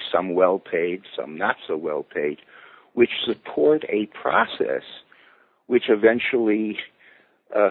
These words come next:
supports the dominance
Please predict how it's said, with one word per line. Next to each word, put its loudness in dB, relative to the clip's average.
supports 6
the -2
dominance 0